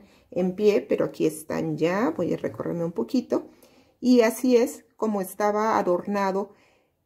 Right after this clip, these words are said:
el cuarto del bebé. Obviamente era un cuarto para un niño, para, del sexo masculino. Por eso sus tonos en azul y ese tipo de juguetes que eran propios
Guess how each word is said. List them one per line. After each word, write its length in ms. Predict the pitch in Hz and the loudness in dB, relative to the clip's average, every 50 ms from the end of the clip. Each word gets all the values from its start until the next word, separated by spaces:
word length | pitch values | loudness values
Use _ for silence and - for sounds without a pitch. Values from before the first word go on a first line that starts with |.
| _ - | _ -2
el 480 | - 208 202 202 220 233 233 233 - - _ _ _ _ _ _ _ _ | 0 0 2 4 4 2 2 0 -4 -14 _ _ _ _ _ _ _ _
cuarto 580 | _ - 233 240 233 220 190 180 - 190 185 180 | _ 4 4 4 4 2 0 -4 -4 -2 -2 0
del 360 | 180 175 175 175 180 190 190 | 0 0 0 0 0 0 2
bebé. 480 | 220 226 247 277 285 277 269 - - _ | 2 2 4 4 2 2 0 -2 -8 _
Obviamente 580 | - 208 214 247 233 220 220 214 214 208 214 220 | -4 -2 0 2 0 2 2 0 -2 0 -2 -2
era 100 | 214 220 | -2 0
un 180 | 208 208 202 - | -2 -2 -4 2
cuarto 560 | - 208 208 233 254 - - - 202 - - | 4 4 4 4 2 0 -2 -4 -6 -4 -6
para 280 | 202 196 190 185 185 | -6 -6 -6 -4 -4
un 340 | 190 196 202 214 214 214 220 226 | -4 -2 0 0 0 0 2 4
niño, 560 | 240 262 269 262 240 214 190 175 180 - - _ _ _ _ _ _ _ _ _ _ - | 4 4 6 4 4 2 2 0 -2 -4 -12 _ _ _ _ _ _ _ _ _ _ -10
para, 380 | 190 185 180 175 175 - - - - - _ _ _ - | -6 -6 -4 -4 -4 -6 -8 -12 -20 -20 _ _ _ -2
del 200 | - 180 180 175 | 2 2 2 2
sexo 500 | - - - - - 214 208 208 - - - _ _ _ _ _ _ _ - _ _ - | 2 -2 -2 0 -2 0 0 -2 -4 -8 -14 _ _ _ _ _ _ _ -20 _ _ -4
masculino. 920 | 196 190 185 185 - - - 208 202 226 269 285 254 220 190 247 - - - _ _ _ _ _ _ _ _ _ _ _ _ _ _ _ _ _ _ _ _ _ - - | 0 0 0 0 -2 -6 -6 0 4 6 6 6 6 6 4 2 -2 -4 -12 _ _ _ _ _ _ _ _ _ _ _ _ _ _ _ _ _ _ _ _ _ -4 0
Por 180 | 233 208 180 | 0 2 4
eso 240 | 185 196 - 233 226 | 2 2 0 -2 -4
sus 440 | 233 - - - - 190 185 - - | -4 -8 -16 -14 -12 -12 -12 -6 -2
tonos 380 | - 208 208 196 208 220 - | -2 0 0 0 -2 -2 2
en 120 | 240 240 254 | 4 4 4
azul 540 | 247 247 247 - 269 254 226 226 247 - - | 4 2 2 4 4 4 4 2 -2 -8 -12
y 180 | - 208 208 185 | -10 -4 -2 -2
ese 200 | 175 175 - 208 | -2 0 -4 -4
tipo 360 | 202 - 196 - - 202 214 | -4 -6 -10 -6 -2 -2 0
de 100 | 202 185 | 0 -2
juguetes 580 | 185 - 202 196 190 170 165 165 - 185 190 - | -2 -4 -4 0 2 2 2 2 -2 -4 -4 -4
que 80 | - | -4
eran 220 | 202 190 180 190 190 | -2 -2 -2 -4 -2
propios 520 | - 180 170 160 160 - 170 185 175 - | -2 -2 -2 -2 -2 -4 -4 -4 -4 -10